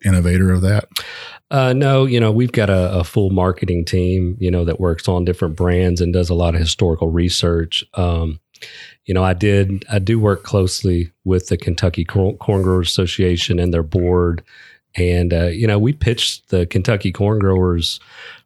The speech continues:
Speaker 2: probably five or six different labels and brands because we wanted it to be a collaboration. And,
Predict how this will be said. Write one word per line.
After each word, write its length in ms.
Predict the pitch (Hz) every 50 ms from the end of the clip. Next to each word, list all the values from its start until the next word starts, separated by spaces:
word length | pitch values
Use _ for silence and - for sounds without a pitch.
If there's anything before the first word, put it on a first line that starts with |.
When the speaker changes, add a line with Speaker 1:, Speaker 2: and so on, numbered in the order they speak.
| _ _
Speaker 2:
probably 840 | - 107 101 101 101 104 110 107 98 95 98 95 92 92 92 90 85
five 440 | 82 - - 98 92 95 92 92 98
or 60 | 90
six 280 | - - - 110 95 -
different 440 | - 101 92 - - 98 90 85 85
labels 480 | 90 90 95 90 92 92 92 90 87
and 100 | 85 82
brands 580 | 80 87 90 87 90 90 90 90 90 90 87 85
because 300 | - 90 92 101 98 107
we 80 | 110
wanted 260 | 123 123 107 98 95 90
it 140 | 87 85
to 140 | - - 87
be 200 | 82 87 90 87 85
a 80 | 82 80
collaboration. 880 | - - 95 92 101 92 85 90 90 87 90 90 - - - 82 82
And, 180 | 82 80 80